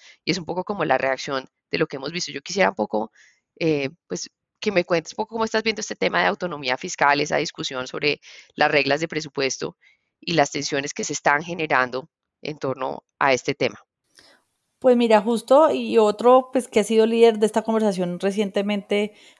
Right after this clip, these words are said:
Speaker 2: con las regiones autonómicas es el presidente del Congreso. Y justo esta semana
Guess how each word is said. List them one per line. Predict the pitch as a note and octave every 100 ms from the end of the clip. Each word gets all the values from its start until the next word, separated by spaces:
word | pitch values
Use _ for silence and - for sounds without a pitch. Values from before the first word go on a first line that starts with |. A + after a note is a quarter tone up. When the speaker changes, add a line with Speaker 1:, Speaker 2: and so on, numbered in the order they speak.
| -
Speaker 2:
con | G3+
las | G3
regiones | F#3 F3+ F3+ D#3+ G3
autonómicas | G3+ F#3+ E3+ F3 G#3 F#3+
es | F#3
el | F#3+
presidente | G3 F#3+ E3+ D#3+
del | E3+
Congreso. | F3+ A3+ B3+ - D#3 - -
Y | G3+
justo | F3+ G3 -
esta | G#3 A3
semana | A3+ G3 F3+ F#3+